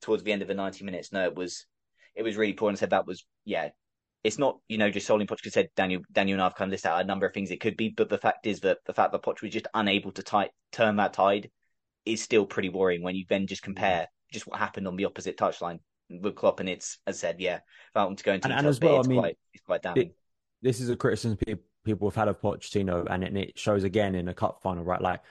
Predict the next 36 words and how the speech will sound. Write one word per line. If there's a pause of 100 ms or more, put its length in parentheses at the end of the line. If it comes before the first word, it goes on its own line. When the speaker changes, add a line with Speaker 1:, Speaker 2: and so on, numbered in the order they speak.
(400)
Speaker 2:
would (100)
any,
would
Pochettino
do
what
Klopp
did
in
that
situation?
Would
he (180)
bring
on
three
academy
graduates? (880)
And
the
answer
is
no,
right?
Like,
he
wouldn't, (1300)
he
wouldn't
bring
on
Leo
Castledine
in
that
situation.